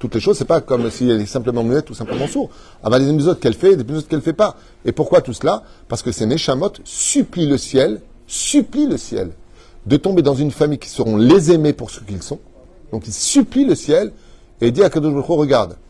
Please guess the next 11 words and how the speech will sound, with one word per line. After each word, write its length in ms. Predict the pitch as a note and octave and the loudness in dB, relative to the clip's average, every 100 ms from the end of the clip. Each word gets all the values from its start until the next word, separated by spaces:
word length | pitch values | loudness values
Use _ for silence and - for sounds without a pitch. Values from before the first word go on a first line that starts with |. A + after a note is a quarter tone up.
| - - - | -20 -20 -20
j'ai 140 | - A2 | -14 -2
déjà 140 | C#3 | -2
fait 300 | - C#3+ A#2 | 0 0 0
trois 180 | - D3 | 0 -2
mois 140 | D#3 | 0
au 60 | A2+ | 0
Gehinam, 460 | B2+ A#2 C3 E3 - - - - - - - - | 0 0 -2 -2 -8 -20 -20 -20 -20 -20 -20 -18
j'ai 160 | F#2 D3 | -2 0
eu 40 | |
ma 120 | C#3+ | 0
dose. 280 | A#2+ G#2+ C#2+ | -2 -4 -8